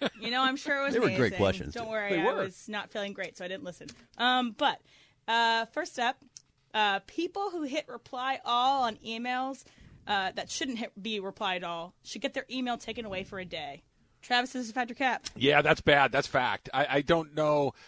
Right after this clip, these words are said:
Speaker 3: what the penalty should be. I might go a little bit further than a day, but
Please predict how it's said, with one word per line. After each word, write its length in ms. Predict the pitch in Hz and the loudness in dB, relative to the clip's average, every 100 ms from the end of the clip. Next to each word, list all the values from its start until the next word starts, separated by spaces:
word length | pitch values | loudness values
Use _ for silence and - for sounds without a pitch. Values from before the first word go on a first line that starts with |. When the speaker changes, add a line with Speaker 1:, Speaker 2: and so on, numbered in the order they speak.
| - - | -10 4
Speaker 3:
what 180 | 147 | 4
the 100 | 143 | 6
penalty 400 | - 143 147 156 165 | 0 -2 -2 -2 0
should 200 | 165 135 | 0 2
be. 160 | 175 | 0
I 80 | 139 | 0
might 200 | 135 131 | -2 -2
go 120 | 143 | -2
a 20 | 123 | 0
little 140 | 127 | -2
bit 160 | 131 127 | -4 -4
further 400 | - 131 139 139 | -4 -2 -2 -4
than 160 | 131 120 | -4 -4
a 60 | |
day, 400 | - 123 139 156 - - - | -2 0 0 -2 -10 -20 0
but 240 | 123 139 | 6 6